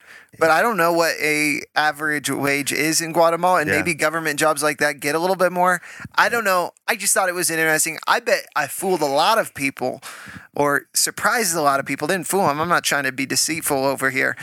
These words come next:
Speaker 1: But I surprised them with that being one of my dream jobs. You already mentioned that you, as a Foley artist, would be a great career for you. And Foley artist is the
Speaker 2: Yeah.
Speaker 1: people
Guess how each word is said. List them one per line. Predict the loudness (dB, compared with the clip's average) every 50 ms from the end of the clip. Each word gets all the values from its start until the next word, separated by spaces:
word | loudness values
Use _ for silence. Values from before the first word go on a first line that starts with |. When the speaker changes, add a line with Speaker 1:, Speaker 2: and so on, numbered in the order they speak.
| -10 -12 -12 -4 0
Speaker 1:
But | 2 2 4
I | 2 2
surprised | 0 0 0 2 2 2 2 2 0
them | -2 -4 -4 0
with | 0 0 0 0 -2 -4 -2
that | 0 0 0 0 -2
being | -2 -2 0 0 0 -2 -2 -4 -2 0
one | 2 2 4
of | 2 2
my | 2 2 2
dream | 2 2 0 0 0 0 0
jobs. | 0 0 2 2 2 0 0 -2 -4 -4 -6 -12 -20 -20 -20 -8 -2
You | 2 4 4
already | 4 4 2 0
mentioned | 0 0 0 0 0 2 2
that | 0 0 0 -2
you, | 0 0 2 2 2 0 0 -2 -4 _ -2
as | 0 0 2 2 2 2 0 -2 -4 -6 _ _ -4
a | -2 -2 -2 -2
Foley | -4 -4 0 0 2 2 2 2 2 2
artist, | 2 0 0 0 -2 -2 -2
would | -2 0
be | 0 0
a | 0
great | 0 0 0 0 0 -2
career | -2 0 2 2 2 0
for | 0 -2
you. | 0 0 0 0 -2 -2 -6 -8 -6 -6 -6 -6 -6 _ -4
And | -2 0 0 0 0
Foley | 0 2 2 2 4
artist | 2 2 2 0 -2 -2
is | -2 -2 -2
the | -2 -4 -2 0
Speaker 2:
Yeah. | -2
Speaker 1:
people | 0 0 0 2 2 2 0 0